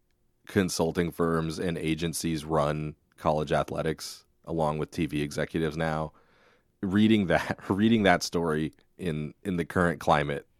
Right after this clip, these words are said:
and the way that it was framed, it's <laughs> just like, of course. Oh, where's he going? Oh, a consulting firm where he's still, <laughs> where the, his former employer is just gonna hire him to do the same thing.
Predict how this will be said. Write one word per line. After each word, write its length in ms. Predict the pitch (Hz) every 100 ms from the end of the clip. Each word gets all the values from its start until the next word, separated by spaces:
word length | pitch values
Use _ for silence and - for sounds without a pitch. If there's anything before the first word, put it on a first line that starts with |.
| -
and 160 | 85
the 40 | 80
way 180 | 80 78
that 140 | 78
it 100 | 82
was 160 | 78 -
framed, 440 | - 76 73 71 -
it's 320 | 87 - -
<laughs> 40 | -
just 280 | - -
like, 320 | - - - -
of 180 | - -
course. 460 | - - - - _ _ - - - -
Oh, 180 | - 139
where's 240 | 110 120 127
he 60 |
going? 460 | 113 117 143 78 76 _
Oh, 260 | 113 95 82
a 80 | 92
consulting 560 | 101 87 85 80 90
firm 420 | - 92 90 92 -
where 220 | 92 95
he's 220 | 87 95 -
still, 480 | - 85 90 - _ _
<laughs> 240 | _ - -
where 180 | 110
the, 220 | 104 101 - - - -
his 180 | 107
former 320 | - 104 98 95
employer 460 | 87 90 82 87
is 120 | 90
just 240 | - 87 -
gonna 200 | 87 80
hire 320 | 82 80 82
him 180 | 85 82
to 100 | 82
do 160 | 82
the 120 | 80 78
same 280 | 82 80
thing. 360 | 82 80 85